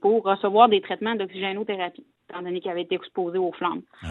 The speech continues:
Speaker 2: oui.
Speaker 1: Donc, euh, là, je m'assois, je me présente, et, euh, c'est sûr que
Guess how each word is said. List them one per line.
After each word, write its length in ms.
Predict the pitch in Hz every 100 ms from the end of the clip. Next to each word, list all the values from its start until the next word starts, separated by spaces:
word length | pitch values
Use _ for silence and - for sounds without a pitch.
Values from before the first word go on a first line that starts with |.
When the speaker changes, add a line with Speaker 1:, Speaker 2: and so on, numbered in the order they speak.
| 117
Speaker 2:
oui. 80 | 170
Speaker 1:
Donc, 300 | 185 185 185
euh, 80 |
là, 120 | 185 202
je 40 |
m'assois, 580 | 208 185 - 208 233 269
je 100 | 214
me 80 | 196
présente, 760 | - 202 190 190 226 254 262 214
et, 360 | 190 196 202
euh, 260 | 180 175 175 170
c'est 80 | 185
sûr 140 |
que 80 | 214